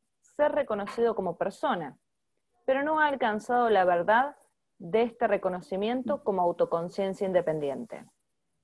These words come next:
Y, del mismo modo, cada cual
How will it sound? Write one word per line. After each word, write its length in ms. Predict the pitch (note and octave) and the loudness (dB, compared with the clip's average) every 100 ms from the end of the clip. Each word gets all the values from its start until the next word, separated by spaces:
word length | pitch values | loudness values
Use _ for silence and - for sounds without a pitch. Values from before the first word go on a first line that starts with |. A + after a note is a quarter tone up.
| _ _ - _ | _ _ -20 _
Y, 280 | - A#3+ A3+ _ _ - _ _ _ | 0 0 -2 _ _ -20 _ _ _
del 140 | D3+ | -8
mismo 280 | D#3+ F3 F#3+ | -6 -4 0
modo, 440 | A3+ G#3 E3+ F#3 - _ _ _ | 4 4 4 0 -6 _ _ _
cada 300 | C#4 C#4+ C#4 | 2 2 2
cual 380 | C4+ G#3 F#3 | 4 4 4